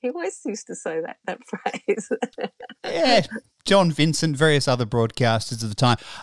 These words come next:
Speaker 2: Um, history would have you as the first female in Australia to play the electric guitar and the first to be kicked out of a <laughs> folk centre for doing so.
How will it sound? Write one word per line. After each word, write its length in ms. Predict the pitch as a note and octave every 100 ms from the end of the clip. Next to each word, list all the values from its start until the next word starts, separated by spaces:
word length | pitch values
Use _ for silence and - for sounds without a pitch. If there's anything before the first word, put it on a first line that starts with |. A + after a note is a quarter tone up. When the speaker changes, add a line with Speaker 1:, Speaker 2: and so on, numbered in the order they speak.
| -
Speaker 2:
Um, 320 | B2+ B2 B2+
history 340 | C#3 G#3 -
would 100 | F3+ D3+
have 200 | D#3 D3+
you 220 | D3+ D3
as 380 | C#3+ C#3+ C#3 -
the 180 | C3+
first 640 | A#2+ - E3+ F3+ E3 - -
female 720 | - D#3+ F3+ D3+ C3 A#2+ A#2 -
in 160 | E3
Australia 580 | C3+ - E3 D3 D3+ B2+
to 120 | B2 B2+
play 260 | D#3+ E3+
the 160 | D3 C#3
electric 400 | B2 C#3 - D3+
guitar 540 | D#3 - F3 D3+ C#3+
and 140 | D3+ C#3+
the 40 |
first 460 | - G3 G#3 F3 -
to 80 | D#3+
be 140 | F#3+
kicked 300 | - B3 F3+
out 180 | A3 G#3
of 100 | F#3
a 120 | D#3
<laughs> 200 | - -
folk 260 | C4 C#4+ -
centre 380 | - E3 G3
for 160 | - A3
doing 320 | G#3 D4+ G#3+
so. 380 | D3 C#3+ G#2